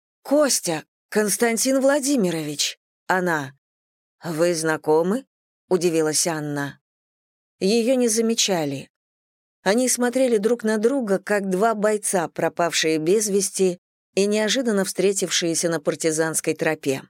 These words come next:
Анна тихо вышла из кабинета. Костя никогда не совершал необдуманных импульсивных поступков. Он двадцать раз думал, прежде чем произнести слово или сделать шаг.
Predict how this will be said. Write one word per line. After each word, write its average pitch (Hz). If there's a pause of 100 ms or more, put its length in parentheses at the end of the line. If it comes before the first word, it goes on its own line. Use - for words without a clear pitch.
(880)
Анна 214
тихо 190
вышла 170
из 165
кабинета. 156 (1400)
Костя 277
никогда 262
не 254
совершал 233
необдуманных 208
импульсивных 196
поступков. - (380)
Он 202
двадцать 220
раз 202
думал, 185
прежде 160
чем 160
произнести 160
слово 190 (240)
или 170
сделать 165
шаг. -